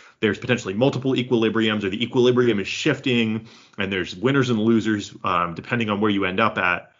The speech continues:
In that situation, we've already talked on previous episodes about how, like, the big, the first mistake you can make in game theory and playing the game is to, to not understand what game you're playing.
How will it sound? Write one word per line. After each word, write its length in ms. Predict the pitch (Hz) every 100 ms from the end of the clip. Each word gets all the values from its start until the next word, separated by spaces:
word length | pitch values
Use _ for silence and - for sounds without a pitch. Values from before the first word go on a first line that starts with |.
| _ _ _ _
In 200 | - 135
that 220 | 139 127
situation, 1040 | 143 139 131 104 110 123 123 101 87 85 85 _ _ _ _ _ _ _ - _ -
we've 160 | 131
already 200 | 123 147
talked 260 | 131 135 131
on 120 | 107
previous 360 | 117 107 95 104
episodes 540 | - - - - -
about 260 | - 92 -
how, 360 | 98 92 85 - _ _ _ _ -
like, 240 | 95 -
the 100 | 107
big, 560 | - 95 87 - 139 143
the 60 | 107
first 400 | - 185 - 117
mistake 420 | 117 - 120 113
you 80 | -
can 160 | 101
make 220 | 98 101
in 100 | 92
game 240 | 92 95 95
theory 340 | 117 107 101
and 120 | 90
playing 240 | 92 107 95
the 60 |
game 340 | 87 92 92 92
is 140 | 92
to, 320 | - 92 87
to 180 | - 95
not 220 | 90 101 104
understand 420 | 95 - 98 87
what 120 | 87
game 180 | 98 87
you're 80 | 85
playing. 380 | 101 - 110